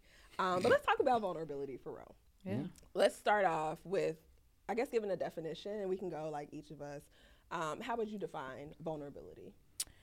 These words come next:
Speaker 2: I would define vulnerability as a space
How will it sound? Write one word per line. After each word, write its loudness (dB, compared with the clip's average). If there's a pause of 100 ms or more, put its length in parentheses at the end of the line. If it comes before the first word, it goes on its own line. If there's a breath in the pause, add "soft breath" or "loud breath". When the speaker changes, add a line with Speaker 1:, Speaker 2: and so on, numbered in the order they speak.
(1040 soft breath)
Speaker 2:
I 10
would 4
define 6
vulnerability 4
as -2 (3500 loud breath)
a -4
space 2